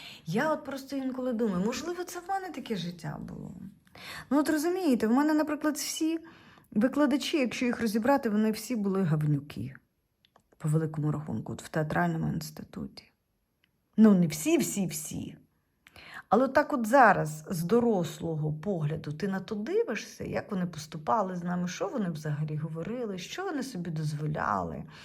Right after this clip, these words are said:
як у них справа розходилася з ді-, е, з, ну, як там, слова з ділом. Але вони були круті педагоги,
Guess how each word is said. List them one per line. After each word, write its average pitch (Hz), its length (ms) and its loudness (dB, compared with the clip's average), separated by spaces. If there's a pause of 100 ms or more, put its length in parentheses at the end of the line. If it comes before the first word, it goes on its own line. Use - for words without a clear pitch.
(480)
як 339 280 2
у 247 60 0
них 240 380 -2 (300)
справа 254 720 2
розходилася 175 880 -2
з 147 140 -6
ді-, 180 460 -6
е, 170 260 0
з, 156 400 -6
ну, 170 200 -2 (160)
як 170 180 0
там, 147 160 -4
слова 220 380 4
з 156 100 2
ділом. 208 600 0 (1700)
Але 185 200 -4 (120)
вони 190 200 4
були 180 240 0
круті 180 340 -6
педагоги, 165 680 -4